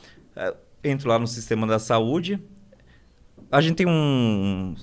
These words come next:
um sistema na, no centro de acolhida que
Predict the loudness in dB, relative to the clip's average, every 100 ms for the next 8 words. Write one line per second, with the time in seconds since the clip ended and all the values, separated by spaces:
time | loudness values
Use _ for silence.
0 | -12 -4 -4 -4 -4 2 4 4 0 2
1 | 2 2 0 -2 -4 -4 -4 -2 -2 0
2 | -2 0 -2 0 -2 -2 -10